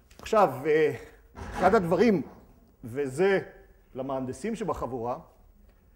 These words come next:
הלחץ שאנחנו מייצרים בבית החזה בזמן שאיפה נורמלית הוא בערך עשרה סנטימטר מים. לפציינט שיש דום נשימה בשינה ויש לו היצרות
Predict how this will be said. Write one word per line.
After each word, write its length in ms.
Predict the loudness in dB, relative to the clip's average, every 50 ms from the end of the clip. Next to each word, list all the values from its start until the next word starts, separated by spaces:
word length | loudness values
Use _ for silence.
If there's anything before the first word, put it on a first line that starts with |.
| _ -20 -20 -20 -20 -20 _ _ _ _ _ -2
הלחץ 440 | 2 2 4 4 4 0 -2 -2 -2
שאנחנו 520 | -2 -2 0 0 2 2 4 4 4 2
מייצרים 500 | 2 0 -2 -4 -2 -2 0 0 0 0
בבית 240 | -2 -4 -6 -8 -8
החזה 440 | -10 -10 -12 -10 -6 -6 -4 -4 -4
בזמן 380 | -6 -10 -8 -6 -6 -6 -6
שאיפה 640 | -6 -10 -10 -10 -10 -10 -10 -14 -10 -4 -2 -2 -2
נורמלית 600 | -2 -4 -4 -2 -2 -2 -2 -2 -6 -8 -10 -10
הוא 100 | -6 0
בערך 540 | 4 6 8 8 8 6 2 0 -2 -8 -16 -18 -20 -20 -18 -16
עשרה 380 | -16 -10 -8 -6 -4 -4 -4
סנטימטר 600 | -4 -6 -10 -12 -10 -10 -10 -10 -10 -10 -10 -12
מים. 320 | -12 -10 -10 -10 -10 -12 -14 -18 -20 _ _ _ _ _ _ -12 -12
לפציינט 540 | -12 -10 -10 -14 -14 -6 -4 -4 -4 -4
שיש 300 | -6 -4 -4 -4 -4 -2
דום 220 | -4 -6 -4 -4 -6
נשימה 320 | -8 -10 -10 -10 -8 -8
בשינה 400 | -8 -10 -12 -12 -10 -10 -8 -8 -8
ויש 160 | -8 -8 -6
לו 100 | -6 -6
היצרות 580 | -6 -8 -10 -10 -10 -4 -2 -2 -2 -2 -4